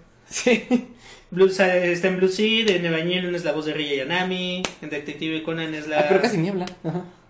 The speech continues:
Speaker 2: es ahí Hayibara. En Sailor Marionette es, es Lima, que es como la marioneta principal de la serie.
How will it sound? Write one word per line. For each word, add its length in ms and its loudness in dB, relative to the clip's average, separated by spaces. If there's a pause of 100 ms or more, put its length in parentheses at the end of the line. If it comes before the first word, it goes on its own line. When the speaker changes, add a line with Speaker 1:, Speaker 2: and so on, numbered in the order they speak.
(200)
Speaker 2:
es 160 -8
ahí 320 -4
Hayibara. 800 -2 (120)
En 80 -8
Sailor 300 6
Marionette 500 0
es, 280 -2
es 160 0
Lima, 340 -2
que 80 -10
es 80 -12
como 260 -6
la 120 -2
marioneta 420 -6
principal 400 -8
de 80 -6
la 80 -8
serie. 460 0